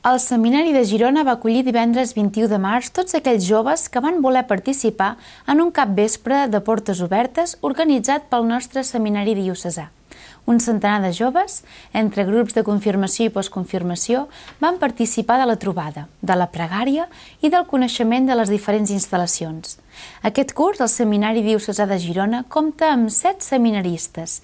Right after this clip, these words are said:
Un estudia a Roma, tres són al Seminari Major Interdiocesà de Barcelona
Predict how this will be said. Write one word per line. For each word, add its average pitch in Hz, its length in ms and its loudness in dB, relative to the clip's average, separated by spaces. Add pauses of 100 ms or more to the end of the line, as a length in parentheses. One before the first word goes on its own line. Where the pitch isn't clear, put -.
(360)
Un 320 180 4
estudia 202 460 2
a 170 80 -2
Roma, 277 320 2 (360)
tres 285 300 2
són 226 240 0
al 208 80 0
Seminari 214 560 2
Major 214 320 0
Interdiocesà 185 680 -2
de 180 140 -2
Barcelona 214 640 -2